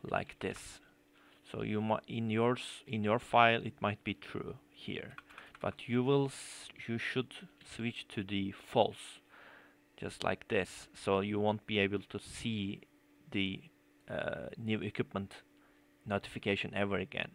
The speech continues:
because it is some kind of a buggy or something, I don't know. Even if your item levels are maxed out, you still see sometimes that, uh, weird message. And to fully get rid of it,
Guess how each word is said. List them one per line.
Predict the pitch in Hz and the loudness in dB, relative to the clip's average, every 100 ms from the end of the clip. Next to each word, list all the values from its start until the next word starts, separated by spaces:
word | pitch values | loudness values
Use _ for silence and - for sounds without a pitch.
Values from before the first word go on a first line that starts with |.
| - | -12
because | - 120 - | 0 2 2
it | 131 151 | -2 -2
is | 139 | 2
some | 139 139 | 4 4
kind | 143 131 107 | 4 4 2
of | - | 0
a | 107 | -2
buggy | 107 107 107 104 101 | 6 6 6 2 2
or | 98 | 0
something, | - 95 95 - 101 | 0 -4 -4 -6 -4
I | 101 | -2
don't | - | -2
know. | - 90 | -4 -2
Even | 107 107 107 | -2 0 -2
if | 104 104 | -2 0
your | 101 104 | 2 4
item | 101 - 104 | 2 0 -4
levels | 98 101 101 - | -2 -2 -4 -6
are | - 101 104 | -4 -2 -4
maxed | 110 107 104 - - | -2 0 0 -2 -2
out, | 104 104 117 - - - - - - | 2 2 0 -6 -20 -20 -18 -18 -10
you | 113 110 | -4 -4
still | - - - 147 151 143 | -4 -8 2 4 4 2
see | - - 117 104 | -4 -2 0 0
sometimes | - 98 101 92 92 92 - | 2 0 2 2 2 0 -4
that, | 92 - - - _ - - - - | -4 -4 -10 -20 _ -20 -20 -20 -14
uh, | - 98 92 101 101 | -8 -4 -4 -4 0
weird | 98 92 - | 2 2 2
message. | 101 104 - - - - _ _ | 0 0 -6 -10 -12 -16 _ _
And | - 101 98 98 - - - - - | 2 4 4 -2 -8 -20 -20 -20 -8
to | 113 | -6
fully | - - 165 156 143 139 - _ - | -2 4 6 8 6 4 -4 _ 2
get | 113 - | 2 4
rid | 120 143 | 4 6
of | 160 | 6
it, | 160 170 | 4 0